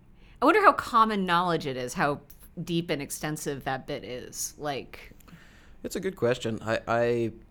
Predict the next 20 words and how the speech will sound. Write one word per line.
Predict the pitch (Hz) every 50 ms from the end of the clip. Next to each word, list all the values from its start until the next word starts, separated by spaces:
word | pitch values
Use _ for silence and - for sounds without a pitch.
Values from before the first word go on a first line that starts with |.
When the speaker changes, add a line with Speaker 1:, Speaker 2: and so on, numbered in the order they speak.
| - -
Speaker 1:
'Cause | - 214
you | 196 269
have | 277
to | - 294
be, | 233 226 214
like, | 190 190 185
a | 170
pretty | 175 - - 214 202 190
loyal | 165 151 147 160 156 139 143
Jimmy | - 160 143 147 143
Kimmel | 135 - 139 131 123
Live | 123 127 131 139 139 -
viewer. | - - - - 50 - 156 - - - - - - - - - - - - - 170 - - - 170
Speaker 2:
Well, | 160 180 208 214 226 226 220 202 -
yes | - 147 165 214 254 - -
and | 208 185
no, | 165 165 175 151
because | 104 95 95 - 107 -
I | 120
feel | - - 123 131